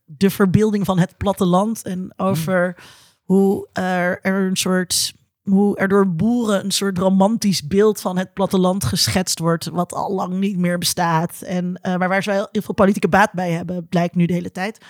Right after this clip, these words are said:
Speaker 1: Enorme aanrader met Esther Peren, die daar, eh, onderzoek, eh, naar doet. Ehm, en toen hadden we het ook even over,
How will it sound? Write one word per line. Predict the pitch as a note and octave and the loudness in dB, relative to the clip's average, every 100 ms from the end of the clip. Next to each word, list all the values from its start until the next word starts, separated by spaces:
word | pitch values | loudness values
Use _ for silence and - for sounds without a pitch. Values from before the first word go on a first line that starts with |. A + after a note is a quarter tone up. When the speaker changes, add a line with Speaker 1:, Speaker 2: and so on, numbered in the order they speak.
| - _ | -20 _
Speaker 1:
Enorme | G#3+ A#3 A#3 | 0 2 4
aanrader | G#3 G#3+ G3+ G3 | 4 4 4 4
met | F#3+ F#3 | 0 -2
Esther | G3 - | -8 -8
Peren, | G3 - B3+ B3+ B3+ | -12 -6 -4 -2 -2
die | A#3 A3 | -4 -4
daar, | G#3 G3+ - | -2 -2 -4
eh, | - G3 F#3+ F#3+ | -6 -4 -2 -4
onderzoek, | - G#3 - G#3 - _ | -4 -4 -4 -8 -12 _
eh, | G3 | -8
naar | G3 F#3+ F#3+ G3 | -6 -6 -4 -2
doet. | C4 - - - - _ _ | -2 -4 -18 -20 -20 _ _
Ehm, | - A3 A3+ A3 | 2 4 4 0
en | A#3 | -4
toen | B3 | 0
hadden | C4+ C4+ | 2 4
we | |
het | G3 A3 | 2 2
ook | |
even | A3 G#3+ G3+ - _ | 0 2 0 0 _
over, | G#3+ G#3 G#3 G3+ F#3+ F#3 F#3+ | -2 0 0 0 0 0 -2